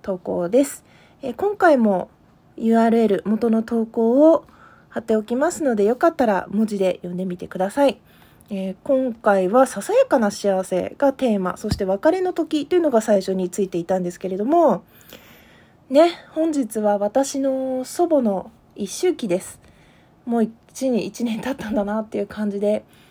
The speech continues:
バレンタインに祖父が、十年前のバレンタインかな、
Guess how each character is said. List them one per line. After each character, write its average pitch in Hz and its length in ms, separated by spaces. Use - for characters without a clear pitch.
バ 269 120
レ 349 100
ン 392 80
タ 381 100
イ 359 80
ン 285 60
に 214 100
祖 220 140
父 208 140
が、 185 260
十 226 280
年 226 320
前 214 260
の 170 240
バ 196 80
レ 180 100
ン 175 40
タ 175 120
イ 185 40
ン - 20
か 214 120
な、 285 220